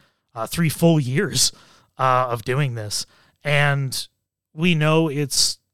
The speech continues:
something that can do a lot of good for the restaurants that need it done and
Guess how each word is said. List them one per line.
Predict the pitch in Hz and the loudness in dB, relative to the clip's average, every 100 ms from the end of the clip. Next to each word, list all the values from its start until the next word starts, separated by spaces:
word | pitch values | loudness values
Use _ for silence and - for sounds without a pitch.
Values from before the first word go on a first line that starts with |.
| _ | _
something | - 165 147 156 147 | -2 -2 0 -2 -2
that | 131 123 123 _ _ _ | -2 -2 -4 _ _ _
can | - 135 | -6 -4
do | 143 131 | -2 -2
a | |
lot | 117 120 127 | 0 0 0
of | 113 | 0
good | 127 139 143 _ _ _ _ | 0 0 -2 _ _ _ _
for | - 151 131 123 123 | -10 -6 -2 -2 -2
the | 120 | -2
restaurants | 135 - 156 135 135 | -2 -2 -2 -4 -6
that | |
need | 120 135 131 | -6 -6 -4
it | 139 127 | -4 -4
done | 135 143 156 170 - | -2 0 0 -4 -6
and | 135 135 135 123 | -4 -2 -2 -6